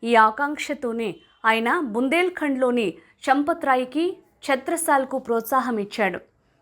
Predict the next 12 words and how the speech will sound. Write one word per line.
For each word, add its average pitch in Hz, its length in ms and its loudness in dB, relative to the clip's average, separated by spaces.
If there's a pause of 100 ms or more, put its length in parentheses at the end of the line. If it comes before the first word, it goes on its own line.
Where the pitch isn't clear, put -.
(140)
పంజాబ్లో 247 500 2
కూడా 226 340 0 (340)
హిందూ 277 300 2
ధ్వజాన్ని 233 760 0 (120)
స్థాపింపజేయటం, 247 1000 -2 (380)
రాజస్థాన్లోని 302 800 0
రాజపుత్రులు 262 920 -2
సంఘటితం 254 600 -4
కావటం, 226 480 0 (380)
దక్షిణాదిన 294 840 2 (120)
విజయనగరాది 302 960 0
రాజులు 240 520 -4